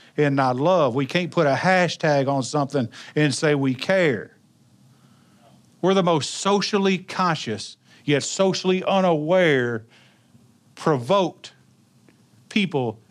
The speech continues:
ever in the history of our nation right now. We see it and don't do anything about it. Why? Because our love ain't right. But it shouldn't be this way.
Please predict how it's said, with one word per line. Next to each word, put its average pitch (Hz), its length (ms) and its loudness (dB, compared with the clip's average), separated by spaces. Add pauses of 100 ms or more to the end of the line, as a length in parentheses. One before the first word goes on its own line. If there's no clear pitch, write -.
(160)
ever 165 320 2
in 160 120 -2
the 139 100 -2
history 131 480 0
of 131 120 0
our 135 200 2
nation 123 380 -4
right 104 220 -6
now. 92 280 -10 (920)
We 208 300 2
see 196 540 0
it - 220 -2 (260)
and 170 260 0
don't 180 320 2
do 190 220 -2
anything 175 540 2
about 143 360 2
it. 98 120 -6 (260)
Why? 180 460 0 (2500)
Because 117 260 -4
our 104 160 0
love 143 240 0
ain't 90 180 -10
right. 78 220 -16 (2250)
But 117 120 -2
it 113 60 0
shouldn't 101 380 -6
be 196 180 0
this 104 320 -4
way. 78 300 -12